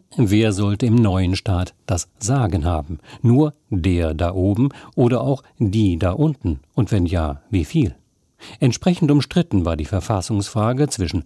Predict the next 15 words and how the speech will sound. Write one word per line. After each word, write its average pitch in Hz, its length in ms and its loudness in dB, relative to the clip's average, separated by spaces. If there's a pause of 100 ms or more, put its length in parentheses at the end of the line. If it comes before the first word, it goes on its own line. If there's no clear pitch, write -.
Württembergs 90 580 -2
König, 107 480 -2
dem 80 200 -2 (240)
dicken 87 480 -2
Friedrich, 98 540 -2 (300)
und 180 360 2
den 151 180 4
politische 135 560 0
Mitwirkung 101 580 0
einfordernden 98 840 0
Landständen, 92 840 -2 (400)
den 139 100 4
Vertretern 170 580 2
von 101 300 0
Bürgertum, 107 640 0